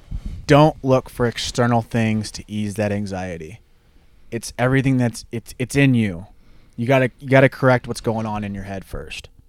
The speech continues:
Don't look for the external. If you're a parent or a coach, take ownership of that mentorship.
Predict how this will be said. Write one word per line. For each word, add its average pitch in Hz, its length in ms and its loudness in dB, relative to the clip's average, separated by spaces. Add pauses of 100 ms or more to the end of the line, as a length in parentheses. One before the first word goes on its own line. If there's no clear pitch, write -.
Don't 117 180 0
look 131 160 2
for 123 160 -2
the 117 120 2
external. 101 560 -6 (960)
If 131 180 -2
you're 139 160 6
a 127 60 6
parent 123 560 -2 (840)
or 120 160 2
a 117 40 0
coach, - 680 -2 (920)
take 131 260 -2
ownership 127 420 -2
of 117 120 -2
that 110 180 -4
mentorship. 101 540 -12